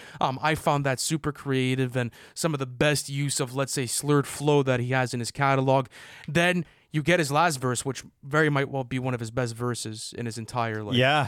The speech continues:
Speaker 1: catalog.
Speaker 2: it's really up there. And again, just, like, that quick speed that he's rapping at, it might be the fastest verse
Speaker 1: And he also
Speaker 2: he's
Speaker 1: had
Speaker 2: ever
Speaker 1: so
Speaker 2: dropped.
Speaker 1: much to say on the verse as well,
Speaker 2: Yeah.
Speaker 1: covering so much ground. Even conceptually, th-, the record to me is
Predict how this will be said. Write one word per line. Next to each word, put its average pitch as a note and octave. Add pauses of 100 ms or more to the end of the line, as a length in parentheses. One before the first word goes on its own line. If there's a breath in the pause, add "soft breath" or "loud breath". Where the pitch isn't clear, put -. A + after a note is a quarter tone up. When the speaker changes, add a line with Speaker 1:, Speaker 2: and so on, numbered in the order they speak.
Speaker 1:
catalog. G#2+
Speaker 2:
it's -
really B2+
up A2+
there. G#2+
And G2+
again, G#2
just, G2+
like, G2+
that G2+
quick A#2
speed A2+
that G#2+
he's G#2
rapping G#2+
at, G2+
it G2+
might A2
be A#2
the G#2
fastest G#2+
verse G2+
Speaker 1:
And D3+
he D#3+
also F#3
Speaker 2:
he's G#3
Speaker 1:
had F3+
Speaker 2:
ever D3
Speaker 1:
so G3
Speaker 2:
dropped. E3
Speaker 1:
much D3+
to D3+
say C#3
on C3+
the C3
verse C3+
as C3+
well, B2
Speaker 2:
Yeah. C#3
Speaker 1:
covering B2+
so C3
much B2+
ground. B2 (240 loud breath)
Even F#3
conceptually, C#3+
th-, B2+
the B2+
record C3+
to C3
me B2+
is A2+